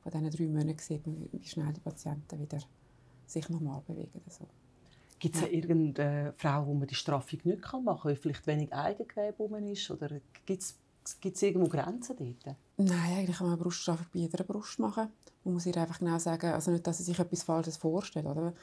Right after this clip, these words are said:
Speaker 1: Wenn jetzt jemand eine relativ leere Brust hat und die Strafe nicht, dass sie denkt, oh, nur weil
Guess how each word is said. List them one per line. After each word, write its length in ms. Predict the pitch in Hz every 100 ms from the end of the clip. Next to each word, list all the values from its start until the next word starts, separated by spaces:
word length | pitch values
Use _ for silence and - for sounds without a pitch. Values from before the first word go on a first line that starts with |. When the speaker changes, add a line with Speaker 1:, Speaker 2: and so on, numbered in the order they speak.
| - _
Speaker 1:
Wenn 120 | 165
jetzt 120 | 151
jemand 360 | 160 156 160 156 - - -
eine 100 | 170
relativ 300 | 165 165 175
leere 380 | 160 185 202 208
Brust 320 | 196 196 -
hat 140 | 202 185
und 120 | 170
die 60 |
Strafe 400 | 170 - 170 165
nicht, 100 | 170
dass 80 | 170
sie 80 | 175
denkt, 360 | - 165 156 -
oh, 80 | 170
nur 160 | 180
weil 120 | 175